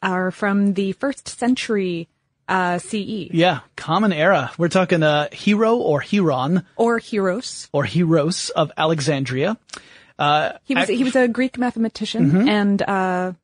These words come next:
Speaker 1: inventor.
Speaker 2: Yep. He was born in Egypt, lived and worked in, mostly in Alexandria, but was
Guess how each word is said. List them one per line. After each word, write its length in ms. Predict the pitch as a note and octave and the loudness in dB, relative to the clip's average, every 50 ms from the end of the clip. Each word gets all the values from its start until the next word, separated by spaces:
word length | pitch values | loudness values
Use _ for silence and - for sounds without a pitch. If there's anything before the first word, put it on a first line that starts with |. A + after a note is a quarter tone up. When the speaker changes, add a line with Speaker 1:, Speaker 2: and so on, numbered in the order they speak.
| _ _ _ - | _ _ _ -2
Speaker 1:
inventor. 480 | G3+ G#3 F3+ F3+ F3+ E3+ F#3+ F3 A3+ _ _ _ - _ - | -2 0 0 0 -2 -2 -6 -8 -12 _ _ _ -18 _ 2
Speaker 2:
Yep. 200 | D#3+ F3 - - - | 2 2 2 2 -2
He 80 | F3 | 0
was 160 | E3+ E3 D3+ | 2 2 0
born 360 | C3+ C#3+ D3+ D#3+ D#3+ F3 F3+ F3+ - | 0 0 2 2 4 2 2 0 0
in 220 | - D#3 D#3 F3 G#3 | -2 0 0 0 0
Egypt, 500 | - F3 D#3 C#3 C#3 D#3+ - - - - _ _ _ _ - | -2 -6 -6 -2 -2 -2 -4 -4 -12 -18 _ _ _ _ -4
lived 320 | - D3 D#3 E3 E3 D3+ F#3 | 0 2 2 2 2 0 0
and 420 | D#3+ D#3 D#3 D#3+ - - E3 D#3 | 0 0 -2 -2 -4 -8 -6 -2
worked 280 | D#3+ E3 E3 E3 D#3+ - | 0 0 0 0 0 -2
in, 140 | D#3+ D3+ D3 | -2 -2 0
mostly 400 | D3+ D3+ D#3 - - E3+ D#3 D3 | 0 -2 -2 -2 -2 -2 -2 -2
in 80 | C#3+ | -2
Alexandria, 640 | D3 D3+ D3+ D3 D3+ C#3+ B2 D#3 D3 D3 C3+ D3+ D#3+ E3 | -2 -2 -2 -2 -2 -2 -2 -2 -2 -2 0 0 0 0
but 220 | D3+ D3 C#3+ - | 0 0 -2 0
was 340 | F3+ D#3+ D#3 D#3+ D#3 D3 | 0 0 2 2 0 -2